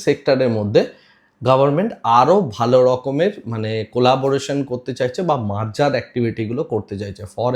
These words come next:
example আহ, recently একটা নিউজ শোনা যাচ্ছে যে আইডিবিআই এর সিক্সটি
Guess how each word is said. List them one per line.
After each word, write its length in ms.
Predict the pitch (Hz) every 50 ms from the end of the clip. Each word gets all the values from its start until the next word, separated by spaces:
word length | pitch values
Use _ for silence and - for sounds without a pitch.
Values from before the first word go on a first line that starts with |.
| 123 117
example 460 | 110 120 123 123 123 123 160 196 240 - - _ _ _ _ _ _ - 101 107
আহ, 200 | 107 107 104 98 - - 123 131
recently 380 | 127 - - 151 147 139 143 135 135
একটা 140 | - 135 135 131 120
নিউজ 180 | 117 135 160 156 - -
শোনা 200 | 127 120 113 107 104
যাচ্ছে 240 | 104 104 - - 185 214 185
যে 60 | 160 120 104
আইডিবিআই 540 | 104 107 117 123 117 113 120 120 113 117 117 123 143
এর 80 | 185 - _ _ _ _ _ - -
সিক্সটি 280 | 139 123 - - 139